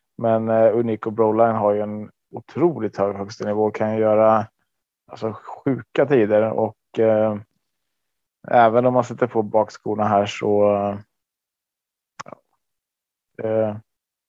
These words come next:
det, det, han, han kan ju gå, gå sämre än vad han gjorde sist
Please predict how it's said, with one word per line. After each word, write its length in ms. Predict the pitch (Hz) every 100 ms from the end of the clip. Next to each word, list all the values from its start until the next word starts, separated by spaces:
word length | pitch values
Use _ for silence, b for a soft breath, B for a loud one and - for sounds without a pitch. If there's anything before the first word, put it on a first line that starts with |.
| _ _ _ _ _ _ _ _ -
det, 180 | - -
det, 320 | 131 - 110
han, 260 | 110 120 107
han 300 | 113 120 117
kan 220 | - 120
ju 100 | 117
gå, 360 | 113 113 107 104 - _ _
gå 140 | - -
sämre 520 | - 120 110 110 117
än 60 |
vad 100 | 113
han 80 | 113
gjorde 240 | 113 107 104
sist 540 | 110 104 - -